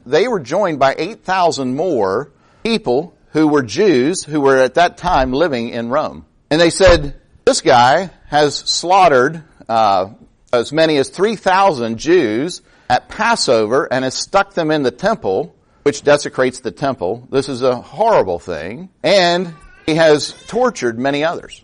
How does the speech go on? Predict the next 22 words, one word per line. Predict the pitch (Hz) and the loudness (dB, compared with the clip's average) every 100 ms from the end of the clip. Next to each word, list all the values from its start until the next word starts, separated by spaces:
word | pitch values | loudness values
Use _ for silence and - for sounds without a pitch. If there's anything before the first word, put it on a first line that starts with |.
| - | -4
So | 185 175 165 127 | 4 6 6 2
with | 139 175 185 | 0 0 2
all | 190 254 | 2 2
these | 240 - | -2 -4
people | 220 185 135 | -8 -6 -6
speaking | - 151 147 | -6 -6 -2
out | 143 | -2
against | 123 120 208 147 - - _ - | -2 -2 -2 -4 -8 -16 _ -2
Archelaus, | 123 123 101 95 90 175 - - _ - | 0 0 -2 -2 -4 -6 -12 -20 _ -10
Caesar | - 226 180 147 | -4 -2 0 0
was | 135 123 | 0 0
not | 147 131 | 0 2
willing | 135 185 139 | 4 4 2
to | 131 | 0
grant | 117 156 117 | 0 0 0
this | 113 - | -2 -2
title. | - - 180 113 73 - _ _ - | 2 4 4 2 -2 -10 _ _ -4
So | - 156 143 - - _ - | 2 2 2 -10 -20 _ -6
Jesus | 214 247 185 - | 2 2 2 0
takes | - - 262 - | 4 4 4 2
this | 190 170 - | 4 4 4
event | 151 127 131 196 107 127 - | 2 2 2 2 2 0 -6